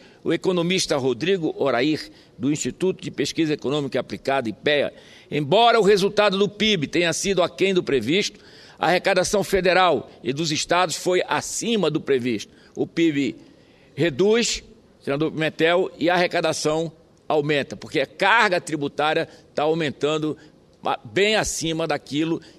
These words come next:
que poderia ser suportável pela sociedade brasileira. Um dos fatores apontados pelo técnico do ipea como responsáveis pelo aumento da arrecadação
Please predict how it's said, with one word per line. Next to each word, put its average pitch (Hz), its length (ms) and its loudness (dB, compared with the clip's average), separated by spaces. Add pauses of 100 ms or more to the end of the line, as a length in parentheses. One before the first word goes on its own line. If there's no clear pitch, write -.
que 151 160 -2
poderia 151 540 -2
ser 165 180 -4
suportável 156 840 -4 (300)
pela 143 180 2
sociedade 143 480 0
brasileira. 113 640 -2 (720)
Um 233 160 4
dos 240 140 0
fatores 226 520 4
apontados 175 720 0 (280)
pelo 180 220 2
técnico 160 380 0
do 135 60 0
ipea 165 400 4
como 139 220 -2
responsáveis 160 760 -2
pelo 139 240 0
aumento 139 320 -2
da - 80 -2
arrecadação 123 680 -2